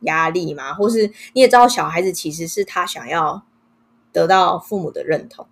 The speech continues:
像他妈妈一直在矫正他这个读写障碍，那对妈妈来说，她是希望有一个所谓正常的孩子，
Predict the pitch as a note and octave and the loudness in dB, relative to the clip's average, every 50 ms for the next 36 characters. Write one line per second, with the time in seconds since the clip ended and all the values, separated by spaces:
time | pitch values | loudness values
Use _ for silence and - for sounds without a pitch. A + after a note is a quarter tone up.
0 | _ _ _ - _ - - D4 C#4+ D4 C#4+ B3 A#3+ A#3+ A3+ G#3+ A3 G#3+ G#3 G#3 | _ _ _ -20 _ 2 4 6 6 6 6 4 4 4 4 4 4 4 4 4
1 | G3+ - - G#3+ F#3+ F#3 - - D#3 C#3 C3+ - G#3 G3+ F#3+ F#3 F#3+ F#3+ E3+ E3 | 2 2 2 2 0 2 2 2 0 0 0 0 -2 -2 -2 -4 -4 -4 -4 -4
2 | F3 - E3+ D#3+ D#3+ D#3+ E3 - E3 D#3+ - - - E3 C#3 D3+ D3+ C3+ - - | -2 -4 -4 -6 -6 -8 -6 -6 -6 -6 -6 -4 -4 -6 -4 -6 -8 -10 -12 -8
3 | G#3+ A#3 G#3+ G3 - - - B3+ A#3+ A3 G3+ G#3 G#3 G3+ G3 D#3+ C#3+ D3+ D#3 - | -4 -2 -2 -2 2 6 6 6 6 6 4 2 2 2 2 2 0 -2 -4 -4
4 | D#3+ D#3 D#3 - - F3+ F3+ F#3 G3 F#3+ - - F3+ F#3 F3 E3 D3+ - C#2 - | -6 -6 -6 -4 -6 -6 -6 -6 -8 -10 -8 -6 -4 -4 -4 -4 -6 -6 -8 -8
5 | - - A2 F#2 D#2+ - - - D#3 C#3+ D#3 E3+ E3 - D3+ D#3 - - - - | -8 -8 -8 -8 -8 -10 -8 -6 -4 -2 -2 -2 -2 -2 -4 -6 -8 -14 -18 -18
6 | - - - - - - - - - | -18 -16 -16 -16 -16 -16 -18 -20 -20